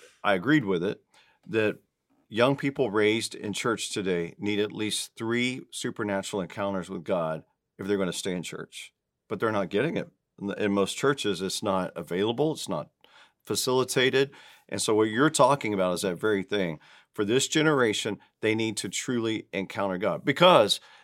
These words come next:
this generation is being encountered with witchcraft and darkness and supernatural and, and dark areas. So why aren't we doing that as a church? And so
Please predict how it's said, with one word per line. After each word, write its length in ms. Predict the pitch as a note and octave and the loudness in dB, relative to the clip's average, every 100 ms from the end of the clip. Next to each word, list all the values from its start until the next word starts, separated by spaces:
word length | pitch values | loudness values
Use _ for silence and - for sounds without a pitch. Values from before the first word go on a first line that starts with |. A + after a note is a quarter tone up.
| _ | _
this 280 | A#2 D3 D3 | 2 2 4
generation 640 | D#3 D3 B2+ C3 C3 B2 | 4 6 6 4 2 0
is 200 | G#2+ A2+ | -2 -6
being 220 | G2+ B2 G#2 | -2 0 0
encountered 480 | F#2 A#2 A2 G2+ | -2 -2 0 -2
with 120 | F2 E2+ | -4 -2
witchcraft 680 | A#2+ - G2+ F2 - - _ _ | -2 0 -2 -2 -4 -16 _ _
and 200 | - F#2+ | -6 -2
darkness 500 | F2+ A#2 A#2 G2 G2+ | 2 2 0 -4 -6
and 100 | - F2 | -8 -6
supernatural 720 | B2 G#2 G#2+ G#2 G2+ A2+ F#2+ | -4 -2 0 0 -2 -2 -2
and, 160 | F2+ - | -4 -4
and 400 | G2 F#2 F2+ - - - | -2 -2 -2 -6 -12 -16
dark 360 | F2+ A#2 G#2+ - | 0 0 0 -4
areas. 600 | - B2 A2+ G2 G2 - - | 0 4 4 4 2 -4 -6
So 520 | - C3+ A#2 G#2+ G2+ - - _ _ - | -2 2 4 4 2 -4 -20 _ _ -2
why 320 | G#2+ B2+ C#3 | 4 6 4
aren't 280 | - B2 A#2 | 2 0 0
we 160 | B2 | -2
doing 300 | G#2+ G#2 G#2 | 0 0 0
that 180 | G2 F#2 | 0 -2
as 140 | F#2 G2 | -4 -6
a 60 | |
church? 480 | F2+ G#2+ E2+ - - _ | -8 -8 -8 -10 -14 _
And 140 | - F#2 | -10 -4
so 360 | G#2+ G2 F#2+ | 0 0 0